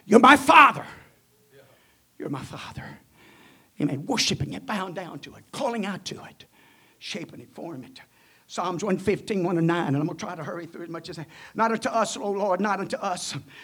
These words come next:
but unto thy name be glory for thy mercy and for thy truth's sake." I'm gonna tell you something. Hallelujah. Not to us, God, not to us, but unto thy name. I am what I am by the grace of God. We don't deserve, I don't earn, we hadn't, I don't deserve the blessings of God.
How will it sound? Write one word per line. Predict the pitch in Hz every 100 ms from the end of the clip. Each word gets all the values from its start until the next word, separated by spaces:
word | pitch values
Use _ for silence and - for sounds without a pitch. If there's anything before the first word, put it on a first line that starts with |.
| - -
but | 226 254
unto | 254 269
thy | 269 277
name | 262 262 247
be | 233
glory | 226 226 226 190 165 - - -
for | 214
thy | 214
mercy | 196 220 208 - 170 123 - -
and | 202
for | 226
thy | 220 202
truth's | - 220 160
sake." | - 156 214
I'm |
gonna | 185
tell | 180
you | 156
something. | - 147 113 95 - - -
Hallelujah. | 202 185 190 185
Not | 214 -
to | - -
us, | 156 -
God, | 139 147
not | - 156 -
to | -
us, | - - - - -
but | 196
unto | 156 -
thy | 147 147
name. | 131 113 127 98 104 - - -
I | 190 175
am | 170
what | 180 180
I | 170
am | 180
by | 156
the | 156
grace | 151 160 147 -
of | -
God. | - - - - - - -
We | 240
don't | 208
deserve, | 165 185 - 180
I | 208 226
don't | 220
earn, | 247 240 196
we | 226
hadn't, | 240 185 147 -
I | 285
don't | 277
deserve | 185 - - 220
the | 175
blessings | - 196 - 160
of | -
God. | - 135